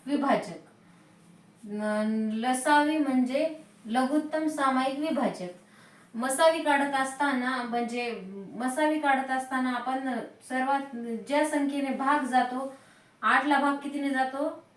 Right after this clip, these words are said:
एक ने, दोन ने, चार ने, आठ ने. तर, अ, महत्तम म्हणजे ज्या संख्येवर जाऊन आप-, आपला भाग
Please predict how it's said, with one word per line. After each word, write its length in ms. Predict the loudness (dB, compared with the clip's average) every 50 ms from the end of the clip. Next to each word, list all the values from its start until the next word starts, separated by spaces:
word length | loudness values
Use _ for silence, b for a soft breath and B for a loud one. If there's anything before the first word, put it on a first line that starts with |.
| _ _ -10
एक 340 | -4 -2 -2 -2 -2 -2 -2
ने, 280 | -2 -2 -2 -2 -4
दोन 400 | -4 -4 -2 -2 -2 0 0 0
ने, 420 | 0 0 0 0 0 -2 -2 -4 -6 -10 _ _ _ _ _ _ _ _ _ _ -20 -20 -20 _ _ -20 -20 _ _ _ _ -20 _ -20 -20 -20 -20 -20 -20 -20 -20 -20 _ _ _ _ _ _ _ _ _ _ _ _ _ _ -6 2
चार 320 | 6 8 8 8 8 6
ने, 360 | 2 0 0 -2 -2 -4 -6 -10 -14 -18 -18 -8 2
आठ 320 | 6 6 6 6 6 2 -2
ने. 420 | -2 -2 -2 -4 -6 B B B B B B B B B 0
तर, 200 | 2 4 4 4
अ, 300 | 4 4 2 2 0 -2 -6 -8 -10 -10
महत्तम 580 | -6 -2 0 2 2 2 0 0 -2 0 2 4
म्हणजे 500 | 4 4 4 4 4 4 2 2 0 0
ज्या 240 | 0 2 4 4 4
संख्येवर 560 | 4 2 2 2 2 2 2 2 2 2 0
जाऊन 520 | 2 0 0 0 0 0 0 -2 -2 -2
आप-, 400 | 0 0 0 -2 -2 -4 -2 2
आपला 440 | 2 4 6 6 4 4 2 2 2
भाग 280 | 4 4 6 4 4